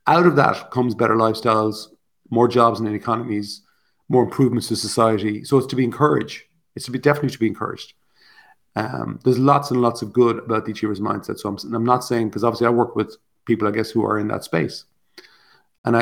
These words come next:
I often think about my kids. And, you know, when I'm saying that it's hardwired, I can see it in kids. We, we, we've all had it. So when they want something and they really want something, you say, "No, no, I'm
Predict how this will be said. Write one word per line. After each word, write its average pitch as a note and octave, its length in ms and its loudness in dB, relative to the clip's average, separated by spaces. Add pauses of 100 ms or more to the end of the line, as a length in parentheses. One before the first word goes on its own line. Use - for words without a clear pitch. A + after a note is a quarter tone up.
(120)
I B2 40 2
often B2 240 2
think A2+ 140 -2
about A2+ 220 2
my G#2+ 40 -4
kids. D#3 540 -2 (800)
And, A2 500 -2
you - 60 0
know, A2+ 80 2
when A2 100 0
I'm G#2+ 160 -4
saying B2 140 2
that A2 100 0
it's G2+ 120 -10 (100)
hardwired, A#2 360 2
I G#2 100 -6
can A#2 60 0
see F3 160 2
it E3 80 6
in A#2 100 2
kids. - 460 -4 (360)
We, B2+ 100 0
we, B2+ 180 -2
we've B2 260 0
all C3+ 200 4
had B2+ 80 2
it. F#2+ 140 -6
So - 120 -4
when A2+ 140 0
they D#3 140 4
want C#3+ 300 4
something - 500 0 (360)
and A2+ 120 -4
they A2 100 6
really C#3 240 2
want C#3 220 4
something, D#3 380 0 (600)
you A2+ 120 -2
say, A#2 160 0
"No, A#2 180 0
no, A#2 120 0
I'm G#2 100 -2